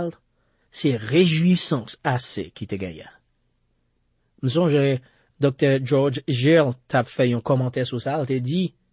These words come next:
bib la di nou ke yo te komanse fè fèt, men li pa di nou ke le fèt la te fini.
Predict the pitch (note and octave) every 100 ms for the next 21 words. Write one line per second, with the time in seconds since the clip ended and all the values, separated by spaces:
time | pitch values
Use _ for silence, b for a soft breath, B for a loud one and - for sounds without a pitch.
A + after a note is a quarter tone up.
0 | _ - D3 E3+ E3 F#3 C#3 D3+ D#3 F3+
1 | D#3+ C#3+ D3 C3+ C#3+ D#3+ D3+ D#3+ D#3 C3+
2 | C3 - D#3 C#3+ - C3+ D3 C3+ b b
3 | D#3+ D3 C#3+ D3 D3+ B2+ C#3+ C#3 G2 B2+
4 | B2 B2+ A2 G#2+ A2+ G#2 A#2 -